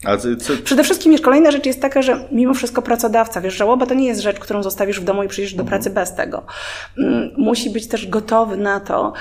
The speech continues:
Speaker 2: że taka os-, że ktoś się może rozsypać, zacząć płakać, ale że się zbierze najprawdopodobniej. Wiesz, jakby mieć taką otwartość na emocje. My w pracy często w ogóle nie mamy emocji. Powinniśmy być bez emocji. To jest nieprawda. Każdy z nas jest zbudowany z emocji. Nie zostają na schodach do firmy.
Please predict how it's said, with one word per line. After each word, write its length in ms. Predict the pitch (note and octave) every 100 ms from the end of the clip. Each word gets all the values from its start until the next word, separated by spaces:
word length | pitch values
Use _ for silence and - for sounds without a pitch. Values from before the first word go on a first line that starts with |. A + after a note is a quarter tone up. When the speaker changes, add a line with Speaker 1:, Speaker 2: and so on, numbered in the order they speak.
| -
Speaker 2:
że 120 | -
taka 240 | - G3 F#3+
os-, 120 | - A#3+
że 300 | G3 - - - -
ktoś 180 | G3
się 140 | - G3+
może 220 | G3 G3+
rozsypać, 540 | F#3 F#3 - - - -
zacząć 300 | - F3+ F3+
płakać, 640 | - D#3+ D3+ - D4+ - -
ale 220 | F3+ A3
że 140 | A#3 A#3 -
się 140 | - C#4
zbierze 340 | B3+ C#4 F#3+
najprawdopodobniej. 1000 | D#3+ D#3+ E3+ E3+ E3 E3+ E3 D3 D#3+ F3
Wiesz, 160 | A#3+ A#3+
jakby 200 | G#3+ A3
mieć 240 | B3+ C#4
taką 280 | C4+ B3+ A#3+
otwartość 520 | A#3 B3+ B3+ B3+ B3
na 160 | A#3+ A3+
emocje. 380 | A#3 B3+ B3 F#3+
My 120 | G3+
w 40 | G3+
pracy 480 | A3 F3 A3 - -
często 420 | G3 G3+ - A#3
w 80 | G3+
ogóle 200 | G#3 A3
nie 80 | A3
mamy 200 | A3+ B3
emocji. 320 | C#4 A#3+ -
Powinniśmy 400 | F#3+ G#3 A#3 A#3+
być 140 | A#3
bez 180 | A3 A3
emocji. 280 | A3 F3 E3
To 60 | F3
jest 100 | F#3+
nieprawda. 480 | F#3 G#3+ - - - - - -
Każdy 360 | G3+ A3+ G#3+ A#3
z 40 |
nas 200 | G#3+ A3
jest 160 | A#3+ G#3+
zbudowany 500 | G3 G#3 G#3+ G#3+ G#3+
z 60 |
emocji. 320 | A3+ A3+ A3+
Nie 120 | G#3+ A#3
zostają 420 | A#3+ C4 B3+ A#3+
na 100 | G3+
schodach 360 | - - F#3+
do 80 | A#3+
firmy. 420 | - - E3+ -